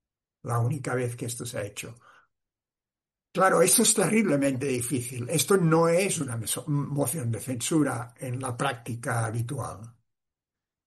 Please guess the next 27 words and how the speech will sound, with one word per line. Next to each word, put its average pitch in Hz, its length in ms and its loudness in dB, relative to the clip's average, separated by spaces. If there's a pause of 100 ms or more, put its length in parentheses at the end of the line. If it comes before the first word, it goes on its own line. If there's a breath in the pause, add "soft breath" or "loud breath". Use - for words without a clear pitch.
(420)
Y 170 160 0
a 185 120 4
esto 220 240 4
se 190 180 4
le 165 120 8
une 180 560 2 (120)
otro 135 360 -4
factor, 185 880 2 (260)
y 110 160 -10
no 131 120 -6
es 120 100 -6
por 147 200 -2
azar, 214 600 0
es - 200 -8
para 127 480 -2
acorazar 160 800 0
al 131 200 -4
gobierno 135 480 -4
de 135 160 -8
turno, 196 640 0 (1300)
que 175 120 2
es - 420 0
que 160 120 0
la 165 120 0
moción 147 360 0
de 202 120 2
confianza 180 800 -2